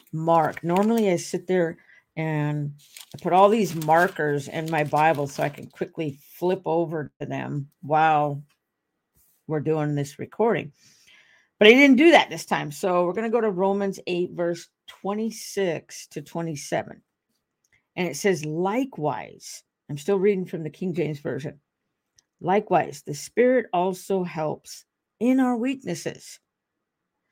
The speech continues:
For we do not know what we should pray, what we should pray for as we ought.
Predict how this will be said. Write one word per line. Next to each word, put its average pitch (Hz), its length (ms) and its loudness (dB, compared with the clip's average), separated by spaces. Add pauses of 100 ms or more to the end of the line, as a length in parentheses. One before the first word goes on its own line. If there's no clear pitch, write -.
(280)
For 202 140 2
we 196 200 2
do 233 300 0
not 247 280 0
know 160 220 -2
what 151 300 -2
we 175 180 0
should 143 320 -10
pray, 175 400 -4 (680)
what 175 200 0
we 185 100 4
should 180 220 -6
pray 220 220 2
for - 340 -10 (480)
as 139 180 -10
we 185 180 2
ought. 240 360 -4